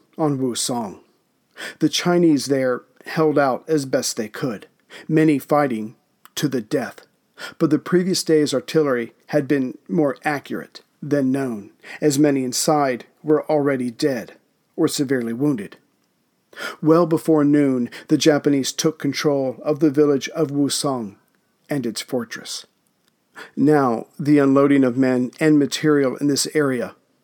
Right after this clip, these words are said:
would speed up appreciatively. By the next morning of September third, the Japanese controlled the coastline from Changshaku to Wusong, that is,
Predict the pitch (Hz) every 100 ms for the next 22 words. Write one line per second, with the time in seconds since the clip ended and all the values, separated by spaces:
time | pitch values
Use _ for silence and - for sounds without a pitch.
0 | _ 151 143 - - 143 123 110 - -
1 | _ _ _ 135 - 143 - - - -
2 | - - _ _ _ _ _ _ _ _
3 | _ _ _ _ - _ 143 151 135 143
4 | 175 - 147 143 127 101 98 _ 147 -
5 | 135 - 135 113 - 120 104 98 _ _
6 | - - 156 139 165 160 170 151 139 147
7 | 135 151 135 131 120 147 131 - 120 98
8 | 95 - _ - 139 131 143 135 117 120
9 | 113 - 143 139 - _ _ _ - 156
10 | 139 139 123 143 120 107 87 _ _ -
11 | - - 143 143 139 117 -